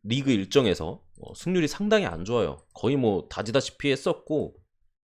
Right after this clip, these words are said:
그나마 뭐 이겼던 경기도 텀이 있었을 때 리그 경기와 이제 챔스 경기에 텀이 있었을 때 바로 직전 경기죠, 이제. 어, 그 리버풀 원정 가기 전 직전 경기, 그 리그 경기에서 홈에서 이겼었고,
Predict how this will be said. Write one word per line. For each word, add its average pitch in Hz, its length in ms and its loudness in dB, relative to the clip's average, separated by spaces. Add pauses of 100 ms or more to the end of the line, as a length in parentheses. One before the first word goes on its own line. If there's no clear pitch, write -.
(180)
그나마 196 340 6
뭐 143 160 4
이겼던 160 400 2
경기도 151 580 2 (960)
텀이 294 300 2
있었을 147 480 0
때 90 260 -2 (880)
리그 147 240 0
경기와 139 360 6
이제 107 140 4
챔스 165 320 -6
경기에 135 240 0
텀이 185 260 0
있었을 110 240 -8
때 - 140 -12
바로 156 240 4
직전 170 320 -2
경기죠, 101 320 0
이제. 85 280 -6 (220)
어, 71 140 -12 (220)
그 87 100 -14
리버풀 104 480 -4
원정 117 440 2 (200)
가기 120 300 -2
전 110 380 -2
직전 - 300 -4
경기, 90 260 -4
그 - 120 -10
리그 101 240 -4
경기에서 101 340 -4
홈에서 110 260 -6
이겼었고, 90 600 -8